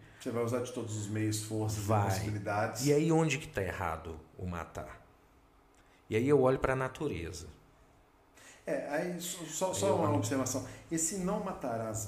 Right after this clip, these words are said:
Speaker 1: bíblico, é, o con-, eu, eu, eu falo que todo texto sem contexto é pretexto.
Speaker 2: Sim,
Speaker 1: "Ah,
Speaker 2: sim.
Speaker 1: não matarás." Não matarás quem, filho?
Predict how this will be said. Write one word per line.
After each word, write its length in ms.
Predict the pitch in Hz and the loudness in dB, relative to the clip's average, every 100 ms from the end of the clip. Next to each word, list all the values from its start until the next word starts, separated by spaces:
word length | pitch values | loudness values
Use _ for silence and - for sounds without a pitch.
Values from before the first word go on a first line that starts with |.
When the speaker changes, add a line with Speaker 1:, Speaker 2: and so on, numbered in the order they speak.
| 98 | -6
Speaker 1:
bíblico, 540 | 113 107 - 90 - 92 104 - - - - - - - - | -6 -4 -6 -8 -12 -16 -16 -18 -20 -20 -20 -20 -20 -20 -8
é, 420 | 160 147 143 139 - - - | -2 0 0 -2 -6 -14 -14
o 60 | |
con-, 280 | 160 214 208 | -6 -4 -4
eu, 240 | 196 202 208 | -4 -4 0
eu, 280 | 202 180 180 180 170 | -2 -2 -8 -4 -4
eu 80 | |
falo 200 | 160 185 | 0 -2
que 100 | 180 | -2
todo 260 | - 214 - | -4 -6 -6
texto 440 | - 151 139 - | -6 0 0 0
sem 200 | - 135 | -6 -6
contexto 540 | 135 120 104 135 131 156 | -4 -6 -4 -4 -4 -6
é 40 | |
pretexto. 640 | 156 180 180 110 - - - | -6 -8 -6 -6 -6 -2 0
Speaker 2:
Sim, 140 | 139 127 | 4 4
Speaker 1:
"Ah, 60 | |
Speaker 2:
sim. 100 | 185 | 4
Speaker 1:
não 120 | 220 | 4
matarás." 480 | 226 220 208 135 113 - - | 4 2 2 2 0 -8 -4
Não 180 | 147 156 | 2 4
matarás 520 | 175 175 170 247 - | 4 2 2 2 0
quem, 280 | - 175 127 | 2 2 2
filho? 360 | - - - | -2 -8 -8